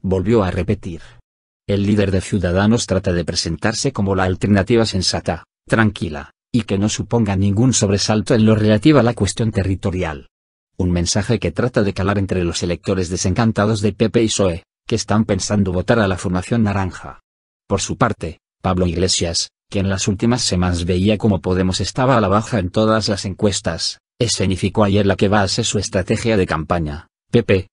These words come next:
psoe y Ciudadanos son la nueva gran coalición, instalados en un frente del que él no quiere formar parte y que está caracterizado por el inmovilismo".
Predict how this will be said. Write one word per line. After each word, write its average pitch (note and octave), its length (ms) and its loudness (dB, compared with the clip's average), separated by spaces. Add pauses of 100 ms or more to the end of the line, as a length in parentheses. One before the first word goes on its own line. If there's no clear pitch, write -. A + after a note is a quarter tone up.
psoe G#2+ 300 0
y F2 60 2
Ciudadanos G2 600 2
son F2+ 180 0
la E2+ 80 0
nueva G2 260 2
gran G2+ 180 0
coalición, G2 640 0 (240)
instalados F#2+ 580 0
en F2+ 100 0
un F2 100 0
frente A2 320 0
del F2 160 2
que - 80 -2
él G2+ 100 0
no A2 100 4
quiere G#2 240 2
formar G2+ 300 0
parte B2+ 260 0
y - 40 0
que F#2+ 100 -4
está A#2+ 220 0
caracterizado G2 800 -2
por F2 180 0
el F2 80 0
inmovilismo". E2+ 720 -2